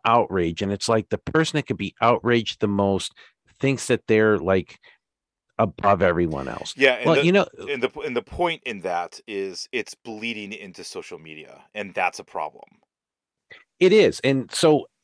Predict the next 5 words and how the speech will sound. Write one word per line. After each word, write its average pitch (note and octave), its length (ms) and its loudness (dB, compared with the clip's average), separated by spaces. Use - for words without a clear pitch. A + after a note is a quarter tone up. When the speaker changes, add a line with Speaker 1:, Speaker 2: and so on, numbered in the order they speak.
Speaker 1:
I C3+ 100 2
think F#3+ 600 2
when D3 180 0
people F#3 380 -2
read D3+ 520 0